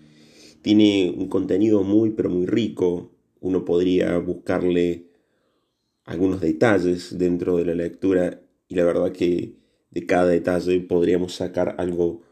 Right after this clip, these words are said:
muy interesante, muy enriquecedor para nuestra vida de fe. Les comparto simplemente alguna reflexión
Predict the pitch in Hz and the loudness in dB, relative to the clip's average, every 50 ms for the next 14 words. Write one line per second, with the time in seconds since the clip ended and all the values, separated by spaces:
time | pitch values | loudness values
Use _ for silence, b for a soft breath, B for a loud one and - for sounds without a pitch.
0 | b b b b - 85 92 92 90 85 - 87 80 82 - - - 98 90 90 | b b b b -2 0 2 2 2 0 0 -2 -2 -4 -4 -4 -2 0 0 0
1 | 90 - - - 82 85 85 - b b b b - 107 107 107 101 98 104 95 | 0 -2 -2 -2 -4 -4 -4 -8 b b b b 0 2 2 2 2 2 0 -2
2 | 78 - - - - 120 113 98 101 104 - 92 85 85 85 - - - - 85 | -2 -4 -6 -10 -6 -2 2 2 2 2 0 -2 -4 -4 -4 -6 -8 -8 -6 -4
3 | 85 87 90 87 85 82 82 82 - - _ - 90 - - - 95 90 87 - | -2 0 0 0 0 -2 -4 -8 -14 -16 _ -8 -8 -4 0 2 2 2 2 -2
4 | - - b b b b b b b b b b b b b b b b b b | -8 -20 b b b b b b b b b b b b b b b b b b
5 | 92 90 - - 110 107 113 127 107 98 113 110 - 120 117 113 113 98 92 95 | -8 -2 0 2 2 2 2 0 0 0 -2 -2 -2 -2 -2 2 2 2 4 4
6 | 98 98 98 95 101 101 95 95 90 90 90 - - - - _ _ _ _ _ | 2 2 2 2 2 2 4 4 4 2 0 -2 -4 -8 -18 _ _ _ _ _
7 | _ _ _ _ - - 87 87 95 95 92 90 87 90 90 - - 92 87 85 | _ _ _ _ -14 -10 -6 -4 -2 0 0 0 0 -2 -4 -2 0 0 0 0
8 | - - - 101 95 95 95 95 | -2 -2 0 2 2 2 2 0